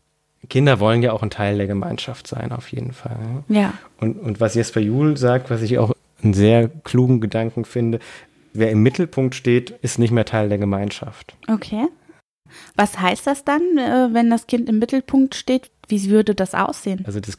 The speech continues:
Speaker 1: kann auf eine negative Art und Weise in den Mittelpunkt gerückt werden, dass ich das irgendwie zum ganz großen Thema mache, dass das Kind jetzt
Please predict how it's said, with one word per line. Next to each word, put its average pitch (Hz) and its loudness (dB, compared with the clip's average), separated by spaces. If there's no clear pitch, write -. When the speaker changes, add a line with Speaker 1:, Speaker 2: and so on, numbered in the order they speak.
Speaker 1:
kann 104 -2
auf 107 -4
eine 104 2
negative 139 2
Art 143 0
und 151 0
Weise 156 2
in 151 -2
den 147 0
Mittelpunkt 156 -4
gerückt - -10
werden, 170 -4
dass 120 -2
ich 113 -2
das 117 -4
irgendwie 113 0
zum 110 2
ganz 120 2
großen 120 -2
Thema 131 -2
mache, 160 -2
dass 123 0
das - -2
Kind 117 -2
jetzt - 0